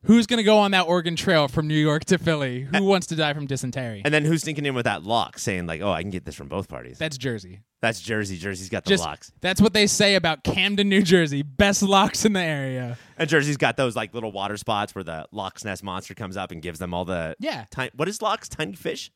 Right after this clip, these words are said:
Speaker 1: It's tiny fish.
Speaker 2: Is that true?
Speaker 1: Tiny fish that live in
Speaker 2: Stop
Speaker 1: tiny
Speaker 2: fucking
Speaker 1: bubbles.
Speaker 2: around with me. This is serious. What is locks? I have no idea.
Speaker 1: It's cold smoked salmon.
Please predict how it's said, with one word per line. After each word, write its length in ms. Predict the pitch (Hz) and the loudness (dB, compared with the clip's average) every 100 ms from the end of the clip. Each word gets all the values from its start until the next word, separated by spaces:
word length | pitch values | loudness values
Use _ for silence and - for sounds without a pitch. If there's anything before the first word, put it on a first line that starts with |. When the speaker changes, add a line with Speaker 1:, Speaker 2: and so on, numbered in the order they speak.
| - | -18
Speaker 1:
It's 80 | 160 | -4
tiny 280 | 240 269 | -2 -2
fish. 380 | - 135 101 - - | -2 -4 -8 -12 -6
Speaker 2:
Is 120 | 120 | 2
that 140 | 156 175 | 4 4
true? 300 | 190 214 214 - | 2 0 -2 -2
Speaker 1:
Tiny 220 | 196 208 | 0 2
fish 200 | 202 190 | 0 0
that 100 | 170 | -2
live 100 | 156 | -2
in 60 | |
Speaker 2:
Stop 120 | 151 226 | 2 4
Speaker 1:
tiny 80 | 156 | 4
Speaker 2:
fucking 120 | - | 0
Speaker 1:
bubbles. 120 | 208 | 4
Speaker 2:
around 140 | 170 131 | 4 4
with 100 | 110 | -2
me. 100 | 101 | -6
This 160 | 139 | -6
is 60 | 110 | -6
serious. 420 | - 170 87 82 | -2 -2 -4 -6
What 140 | 135 | -2
is 120 | 185 120 | -2 -2
locks? 300 | 135 92 - | -2 -2 -4
I 80 | |
have 220 | 104 139 135 | -2 -2 2
no 220 | 160 156 | 2 4
idea. 260 | 143 110 92 | 2 0 -6
Speaker 1:
It's 300 | - - - - | -4 -4 -6 -2
cold 260 | 220 226 | 2 2
smoked 300 | 220 214 196 | 2 -2 -2
salmon. 440 | - 190 139 95 | -6 -4 -6 -8